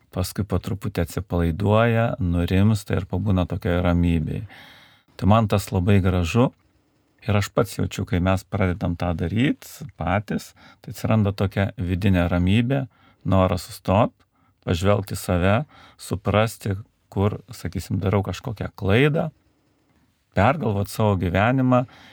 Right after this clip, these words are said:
ir tai tikrai labai gražus sustojimo laikas. Tai aš tikrai labai kviečiu tuos, kurie, mm, niekada to nedarė, saugiai tą daryti, pasitarę su savo gydytoju, su specialistais. Na, pabandyti vis dėlto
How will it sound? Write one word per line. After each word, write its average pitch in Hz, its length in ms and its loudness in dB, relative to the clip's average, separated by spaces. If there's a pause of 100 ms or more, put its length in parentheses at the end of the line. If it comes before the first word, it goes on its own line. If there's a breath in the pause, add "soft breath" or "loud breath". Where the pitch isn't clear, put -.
(100)
ir 104 120 -6
tai 127 160 0
tikrai 113 240 2
labai 104 320 4
gražus 95 420 -2
sustojimo 92 560 0
laikas. - 480 -4 (840)
Tai 92 160 0 (200)
aš - 160 -6
tikrai 127 240 0
labai 110 260 0
kviečiu 90 400 -4 (160)
tuos, - 240 -6
kurie, 101 420 2 (680 soft breath)
mm, 90 400 0
niekada 101 300 0
to 98 140 0
nedarė, 101 800 0
saugiai 131 480 0
tą 110 180 -2
daryti, 107 380 -4
pasitarę 85 540 -4
su - 120 -14
savo 85 340 -4
gydytoju, 135 480 -2
su - 140 -16
specialistais. - 960 -8 (680)
Na, 95 240 0 (300)
pabandyti 92 680 2
vis 92 160 -6
dėlto 90 500 -2